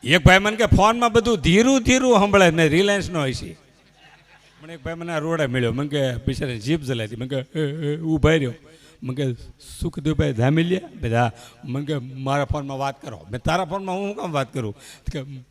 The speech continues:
"મારા હગાનો છે." મેં, "તારા હગાનું મારે શું કામ?" તો કે, "હું મારું નામ દઉં કે મૂકી દે." મેં, "તું શું?" એ લોકો શું કહે કે, "કોણ બોલો?" મેં, "તું શું કહે?" કે, "મૂકો." એ મૂકો કે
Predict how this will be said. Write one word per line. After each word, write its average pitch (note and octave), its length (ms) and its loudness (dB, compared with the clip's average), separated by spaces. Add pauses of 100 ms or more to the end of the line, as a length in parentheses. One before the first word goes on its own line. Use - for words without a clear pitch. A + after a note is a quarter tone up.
"મારા C#3 320 -8
હગાનો C#3 500 -10
છે." G#2 140 -16 (280)
મેં, A2+ 120 -10
"તારા D#3 260 -2
હગાનું D#3 260 -6
મારે E3 180 -2
શું F3 200 -8
કામ?" B2 200 -10
તો - 440 -20
કે, C3 60 -4
"હું C3 360 -8
મારું C3 400 -8
નામ C#3+ 240 -2
દઉં C#3+ 140 -6
કે C#3 160 -10
મૂકી D3 320 -10
દે." D3 120 -16 (1400)
મેં, - 160 -10
"તું F#3 320 0
શું?" F#3 180 -12
એ E3 140 -2
લોકો F#3+ 220 -2
શું G#3+ 160 2
કહે F#3 100 0
કે, D3+ 160 -6
"કોણ G3 340 0
બોલો?" E3 200 -4
મેં, C#3 120 -6
"તું G3+ 240 0
શું A3 120 -2
કહે?" G3 120 -2
કે, D#3 160 -8
"મૂકો." E3+ 640 -4 (2000)
એ D3 260 2
મૂકો F#3+ 480 8
કે F3+ 400 -2